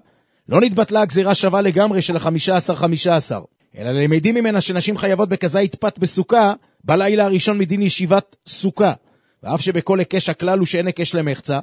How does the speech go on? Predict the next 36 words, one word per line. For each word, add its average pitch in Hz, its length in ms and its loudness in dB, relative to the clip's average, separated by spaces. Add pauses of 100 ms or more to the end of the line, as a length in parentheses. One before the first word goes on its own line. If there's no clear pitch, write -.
(520)
ואם 123 140 -4
כן 185 180 2
היה 180 160 4
צריך 175 200 -2
לחייב 175 320 0
אנשים 175 280 -2
בכל 165 200 2
דיני 160 220 0
מצוות 156 300 -2
סוכה. 165 320 0 (380)
מכל 139 260 -4
מקום, 180 420 2 (600)
בענייננו 175 600 0
המיעוט 190 320 2
של 196 140 0
האזרח, 190 680 2 (720)
וכן 208 320 2
הכלל 196 420 2
של 147 320 0 (400)
כל 196 200 2
מצוות 190 320 0
עשה 185 180 -2
שהזמן 175 380 0
גרמה 175 220 0
נשים 180 260 -2
פטורות, 226 520 2 (160)
מורה 180 280 4
לנו 190 400 4 (420)
לא 202 160 6
לדרוש 208 360 2
מההיקש 202 460 0
לחייבם 180 400 0
בכל 175 240 2
צדדי 160 340 0
מצוות 143 360 -4
סוכה. 127 240 -4